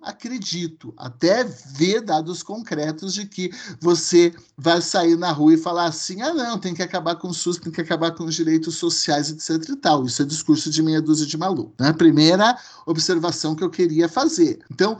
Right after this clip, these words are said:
a gente problematiza, a gente tá problematizando porque é nosso papel. Então, a gente tá problematizando engessamento do Estado, Estado social, opções, pré-comprometimento, essas coisas todas por conta do artigo terceiro,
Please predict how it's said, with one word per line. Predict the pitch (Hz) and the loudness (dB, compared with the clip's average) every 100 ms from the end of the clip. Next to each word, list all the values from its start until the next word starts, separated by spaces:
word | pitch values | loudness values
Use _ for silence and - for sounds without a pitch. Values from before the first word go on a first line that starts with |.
| - | -4
a | - | -2
gente | 151 190 180 | 0 -2 -4
problematiza, | 165 175 160 170 165 156 196 220 170 | -2 2 2 2 0 -4 -8 -4 -4
a | |
gente | 143 156 | -2 -2
tá | 165 | -4
problematizando | 160 156 147 151 151 160 143 170 | -2 -2 -2 -4 -2 -4 0 0
porque | 214 - | 0 -2
é | |
nosso | 269 254 - | 0 -2 0
papel. | 320 320 254 143 - - | -2 0 0 0 -2 -10
Então, | 131 175 | -4 -2
a | |
gente | 175 196 - | -2 -4 -4
tá | 185 | -2
problematizando | 180 156 160 143 - 143 120 160 233 247 202 165 160 - 143 | 0 2 2 2 -4 -6 -2 0 0 0 2 2 2 -10 0
engessamento | 160 170 170 156 165 175 160 | 2 2 0 -2 -2 0 0
do | 151 | 0
Estado, | 135 - - 180 170 202 165 156 | -4 -6 -2 2 4 4 4 0
Estado | 156 170 160 | 0 -4 -2
social, | 160 165 160 - 151 147 185 226 208 165 | -2 -4 -4 -2 -2 2 2 4 4 2
opções, | 175 160 - - 165 175 214 208 160 | 0 -2 -10 -6 -2 -2 -2 -4 -4
pré-comprometimento, | 170 180 175 165 165 165 160 151 143 185 226 196 | -4 -4 -6 -4 -2 -2 -2 -4 -2 -2 -2 -2
essas | 165 165 160 | -2 -2 0
coisas | 165 151 147 - | 0 0 -2 0
todas | 160 156 127 - - - | 0 0 -4 -14 -16 -2
por | 160 | 2
conta | 165 156 160 | 4 4 2
do | 151 | 4
artigo | 147 151 143 139 | 0 0 -2 -2
terceiro, | 135 127 - - 180 247 208 | -4 -4 -4 2 4 4 0